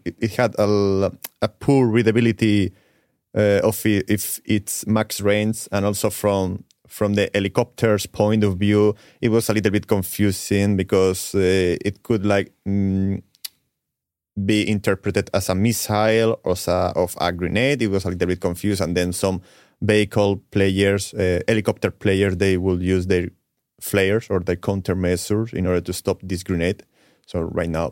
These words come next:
Sundance will only have the scatter grenade. And the Recon class now has access to the concussion grenade. So these are the three extra notes on gadgets.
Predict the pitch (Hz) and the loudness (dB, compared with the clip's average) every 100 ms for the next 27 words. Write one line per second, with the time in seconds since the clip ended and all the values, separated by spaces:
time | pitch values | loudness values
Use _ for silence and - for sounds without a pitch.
0 | - - 87 87 87 87 85 85 85 82 | -6 -6 -2 -2 -2 -2 -2 -2 -4 -6
1 | - 82 - - 78 82 78 78 92 113 | -4 -6 -6 -8 -6 -6 -6 -4 -4 -4
2 | - _ _ _ _ _ _ _ _ _ | -8 _ _ _ _ _ _ _ _ _
3 | - 117 123 123 107 101 170 135 120 127 | -2 2 2 2 2 2 2 0 0 2
4 | 135 - - - 95 110 123 - 113 107 | 2 0 -6 -2 2 2 0 0 -2 -2
5 | - 101 - - 139 - - 113 104 95 | -4 -4 -2 -2 -2 -4 -2 0 0 -2
6 | 92 98 - 95 87 95 160 - _ _ | -4 -6 -2 -2 0 0 -4 -8 _ _
7 | _ _ _ _ _ _ - 85 - - | _ _ _ _ _ _ -6 -4 -4 -6
8 | - - - - - 87 - - 85 - | -8 -6 -4 -2 -2 -2 -6 -2 -2 -2
9 | _ _ _ _ _ _ - - - - | _ _ _ _ _ _ -4 -4 -4 -2
10 | 95 - - - - 90 95 - - - | -2 -2 -6 -8 -4 -2 -2 -4 -6 -8
11 | - | -8